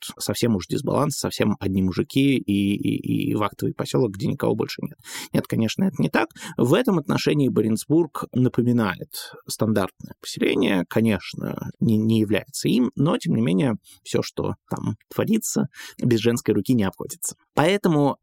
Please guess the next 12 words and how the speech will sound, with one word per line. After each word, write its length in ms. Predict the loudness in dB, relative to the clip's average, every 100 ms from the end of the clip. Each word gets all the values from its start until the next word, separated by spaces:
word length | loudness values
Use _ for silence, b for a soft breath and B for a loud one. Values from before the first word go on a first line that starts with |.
| -2
эта 240 | 0 2
история 560 | 0 2 4 4 4 2
еще 300 | -2 0 2
и 160 | 2 2
о 100 | 2
том, 380 | 2 2 2 -2 -8
что 600 | -10 -2 2 4 2 0 _ _ _ _
если 520 | -2 0 0 0 -4 -10 0
ты 240 | 2 2 -4
хочешь 640 | 0 0 0 -8 -8 -8
сделать 580 | -8 -2 -2 -2 -8 -10
сообщество 800 | -6 0 0 -2 -8 -12 -12 -14